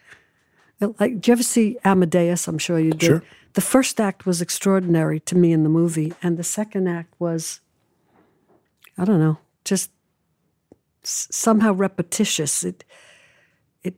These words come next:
Speaker 1: didn't go far enough in the story, you know? And that's the way I felt about this. And all of a sudden, it was gone. The collaboration was over.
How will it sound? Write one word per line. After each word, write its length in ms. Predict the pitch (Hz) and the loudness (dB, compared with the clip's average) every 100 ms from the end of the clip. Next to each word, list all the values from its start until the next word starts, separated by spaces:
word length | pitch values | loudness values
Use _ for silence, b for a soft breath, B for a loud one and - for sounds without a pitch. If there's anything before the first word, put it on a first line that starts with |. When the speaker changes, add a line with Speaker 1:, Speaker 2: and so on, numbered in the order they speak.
| _ | _
Speaker 1:
didn't 240 | 226 220 214 | -2 0 2
go 380 | 214 185 180 220 _ _ _ - | 2 2 2 -2 _ _ _ -14
far 380 | - 208 202 | -4 0 2
enough 520 | 185 170 151 - - - | 2 0 -2 -8 -16 -10
in 180 | 165 160 | -2 0
the 240 | 156 156 202 _ - | 0 -2 -8 _ -10
story, 640 | - - 170 160 131 127 _ | -6 0 2 2 -2 -10 _
you 120 | 165 | 0
know? 320 | 160 160 175 _ _ _ _ _ _ _ _ _ _ _ | 0 -2 -6 _ _ _ _ _ _ _ _ _ _ _
And 160 | 185 185 | 0 2
that's 240 | 214 214 | 2 0
the 60 | 214 | 0
way 120 | 202 | 0
I 40 | 175 | 0
felt 320 | - 180 180 | -4 -6 -6
about 320 | 170 170 170 | -6 -8 -8
this. 220 | 196 175 | -6 -4
And 120 | 190 233 | -6 -2
all 260 | 202 220 | 0 2
of 100 | 214 | 2
a 40 | 202 | 0
sudden, 500 | - 220 202 165 165 _ _ _ _ _ _ _ _ _ 208 226 _ _ _ _ | 2 4 6 4 2 _ _ _ _ _ _ _ _ _ -20 -20 _ _ _ _
it 40 | 190 | 0
was 160 | 190 165 | 0 2
gone. 360 | 202 196 147 | 0 2 0
The 80 | 143 | -2
collaboration 880 | - 180 175 175 170 165 165 180 165 | -2 0 0 0 0 0 -4 -2 0
was 180 | 165 165 | 0 0
over. 400 | 165 160 139 | 0 -2 -6